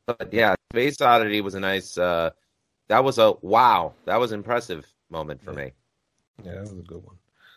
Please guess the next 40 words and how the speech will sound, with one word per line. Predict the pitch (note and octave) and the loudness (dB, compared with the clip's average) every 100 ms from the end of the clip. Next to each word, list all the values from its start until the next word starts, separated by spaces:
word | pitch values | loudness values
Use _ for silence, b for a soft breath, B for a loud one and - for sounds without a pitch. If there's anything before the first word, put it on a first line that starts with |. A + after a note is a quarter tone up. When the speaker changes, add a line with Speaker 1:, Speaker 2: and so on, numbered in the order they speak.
| b _ - | b _ -10
Speaker 2:
Uh, | A2 A#2 A2+ | -4 -2 2
one | F3+ C#4+ B3+ | 2 2 0
that, | D#3+ E3 - _ _ A2 | 2 2 2 _ _ -8
uh, | - - | -8 -4
I | C3+ | 0
was | D#3 B2 | 2 0
really | C#3 F#3 E3+ | 4 4 4
surprised | C3 B2+ B2+ A#2+ | 2 0 0 0
to | A#2 | -4
see | - B2 A#2+ | -6 -4 -4
is | A#2 - | -8 -6
Faith | C#3 B2+ | -4 -4
No | B2+ | -4
More, | A2+ G2+ F2+ - _ | -4 -6 -10 -16 _
From | C#3 A#2+ | -2 -2
Out | G2+ | -4
of | F2+ | -8
Nowhere. | F2 D#2+ - - - - | -14 -16 -16 -18 -20 -8
I'm | C#3+ | -2
like, | C#3 | 0
"How | D3 F3 | 2 2
the | F3+ | 4
hell | F3 | 4
does | D3+ | 4
that | D#3 | 2
even | C#3 A2+ | 0 -6
fit | - C#3 | -4 0
in | D3+ C#3 | 0 0
with | F#2 | -4
these | F#2+ F2+ | -10 -14
songs?" | - B2+ F2+ D2+ D#2 | -8 -6 -6 -10 -16
You | F2+ | -14
know, | G2+ G#2+ | -12 -10
like, | A2+ | -8
you | B2+ A#2 _ | -8 -10 _
thought | B2 A#2 | -6 -6
Space | - A2 C3 | -4 -4 -4
Oddity | G2 E2 E2 | -4 -8 -10
was | E2+ F2+ | -14 -14
weird. | F2 D#2+ | -14 -14